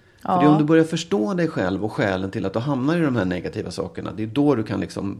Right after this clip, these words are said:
Speaker 2: hjälpa
Speaker 1: Mm.
Speaker 2: dig själv i framtiden.
Speaker 1: Mm. För att man ska liksom se och kunna få kraft till en förändring.
Speaker 2: Ja, precis.
Speaker 1: Mm.
Speaker 2: Och även i de positiva, eh, situationerna också liksom kanske bli ännu gladare, njuta mer och få ännu mer av det man vill ha,
Speaker 1: Ja.
Speaker 2: det som är positivt i livet.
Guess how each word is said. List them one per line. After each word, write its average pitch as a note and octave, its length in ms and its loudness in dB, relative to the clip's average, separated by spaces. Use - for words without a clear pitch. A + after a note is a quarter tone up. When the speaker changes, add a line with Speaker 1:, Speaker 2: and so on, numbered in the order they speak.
Speaker 2:
hjälpa - 300 2
Speaker 1:
Mm. - 140 0
Speaker 2:
dig E3 100 6
själv - 260 0
i G2+ 40 -4
framtiden. E3+ 600 -2
Speaker 1:
Mm. F#2+ 120 -10
För G#3 100 0
att G3 80 -2
man G3+ 140 2
ska G3 160 0
liksom G3 260 -2
se A3 380 -2
och F#3 120 -4
kunna F#3 200 -4
få F3+ 120 -8
kraft G3 400 -6
till E3+ 120 -4
en D#3+ 80 -6
förändring. G3+ 580 -2
Speaker 2:
Ja, E3 240 4
precis. D#3+ 360 0
Speaker 1:
Mm. F3+ 340 -4
Speaker 2:
Och - 160 6
även A#2+ 300 4
i A#2 60 0
de B2 140 2
positiva, C#3+ 640 0
eh, C2+ 380 -6
situationerna G#2 680 -2
också A#2 580 0
liksom B2+ 520 -2
kanske E3+ 460 0
bli E3 260 -2
ännu E3+ 260 4
gladare, G#2 500 0
njuta C#3+ 360 4
mer D#3+ 280 2
och G2+ 100 0
få B2 200 0
ännu D3+ 300 0
mer F2+ 240 0
av G2 280 -4
det G2+ 160 0
man A2+ 200 0
vill E3 140 -2
ha, B3 200 -2
Speaker 1:
Ja. F#3 360 2
Speaker 2:
det G#3+ 60 -4
som A#2 120 -4
är A#2 40 -2
positivt E3+ 560 -6
i - 40 -10
livet. - 280 -10